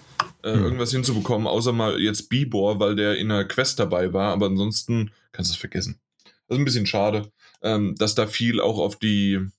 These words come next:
Speaker 1: ja, auf die Raids gesetzt werden, äh, weil das ist halt etwas, worauf ich halt überhaupt keinen Bock hab. Vor allen Dingen natürlich auch jetzt in der Zeit nicht,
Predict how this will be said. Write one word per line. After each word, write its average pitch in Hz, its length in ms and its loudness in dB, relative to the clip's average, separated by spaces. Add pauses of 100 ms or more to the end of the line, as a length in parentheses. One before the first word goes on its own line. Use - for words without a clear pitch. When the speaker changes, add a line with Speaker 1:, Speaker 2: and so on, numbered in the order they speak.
(120)
Speaker 1:
ja, 101 280 2 (100)
auf 104 120 -2
die 113 160 -2
Raids 110 380 0
gesetzt 95 440 0
werden, 95 460 0 (320)
äh, - 80 0
weil 98 680 0
das 98 240 0
ist 101 120 4
halt 101 160 0
etwas, - 400 0
worauf - 480 -4
ich 98 140 -2
halt 95 100 -2
überhaupt 95 260 -2
keinen 98 200 0
Bock 101 160 -4
hab. 107 160 -2
Vor 104 120 0
allen 120 120 0
Dingen 120 100 0
natürlich 113 400 0
auch 107 80 0
jetzt - 540 -2
in 104 160 -2
der 113 180 2
Zeit 101 380 0
nicht, 110 340 -2